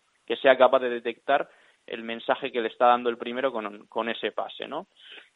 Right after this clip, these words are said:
Y luego, sobre todo, en tareas jugadas, y simplemente intervenir,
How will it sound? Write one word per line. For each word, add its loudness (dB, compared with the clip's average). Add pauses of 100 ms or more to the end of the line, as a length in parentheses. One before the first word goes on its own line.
(100)
Y 0
luego, 6
sobre -4
todo, -2
en -10
tareas 0
jugadas, 0 (240)
y -20 (140)
simplemente -4
intervenir, -2